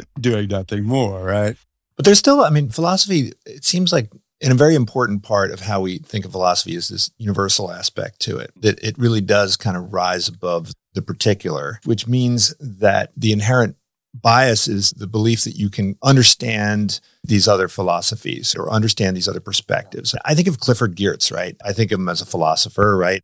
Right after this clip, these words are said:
Speaker 2: But he had this view that it's possible at some level to understand the, the architecture of meaning within a world that's different from your own. And,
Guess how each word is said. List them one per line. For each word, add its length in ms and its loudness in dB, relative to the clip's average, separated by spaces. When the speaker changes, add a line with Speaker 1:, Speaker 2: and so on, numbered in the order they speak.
Speaker 2:
But 140 2
he 100 4
had 120 2
this 120 -2
view 260 -2
that 200 -2
it's 140 -4
possible 640 2
at 80 -8
some 240 2
level 500 -4
to 500 2
understand 800 2
the, 280 2
the 120 -8
architecture 680 -2
of 100 -6
meaning 560 -6
within 540 -4
a 100 -6
world 280 0
that's 160 -4
different 360 0
from 220 -6
your 200 -8
own. 340 -12
And, 340 0